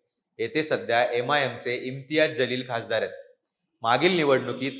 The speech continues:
अपक्ष उमेदवार हर्षवर्धन जाधव यांच्या समीकरणामुळे चंद्रकांत खैरे यांचा या मतदारसंघात पराभव झाला होता. इम्तियाज जलील या ठिकाणी पुन्हा निवडणूक लढवणार हे जवळपास निश्चित आहे.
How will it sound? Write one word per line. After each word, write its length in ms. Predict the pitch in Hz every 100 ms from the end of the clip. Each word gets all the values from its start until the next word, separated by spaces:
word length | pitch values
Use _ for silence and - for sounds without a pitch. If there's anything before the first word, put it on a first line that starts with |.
| 120
अपक्ष 360 | - 160 -
उमेदवार 520 | 165 123 120 107 104
हर्षवर्धन 760 | 110 113 113 127 135 131 127 143
जाधव 440 | 123 120 123 107 101 - _ -
यांच्या 360 | 127 139 185
समीकरणामुळे 840 | 196 151 143 131 127 120 110 110
चंद्रकांत 680 | 120 127 117 123 131 139 131 147
खैरे 260 | 123 113 120
यांचा 480 | 117 110 98 107 120 - _ -
या 160 | 123
मतदारसंघात 680 | 143 123 117 117 117 104 113
पराभव 440 | - 113 110 110
झाला 220 | 110 107 104
होता. 200 | 98 - _ _ _ _ _ -
इम्तियाज 440 | 113 117 135 151
जलील 440 | 151 117 110 120 117
या 120 | 117
ठिकाणी 440 | 123 120 110 110
पुन्हा 340 | 123 - 123 131
निवडणूक 480 | 131 120 120 127 123
लढवणार 480 | 113 127 123 107 95 - _ -
हे 100 | 120
जवळपास 480 | 110 113 110 117 117
निश्चित 300 | 110 - 120
आहे. 100 | -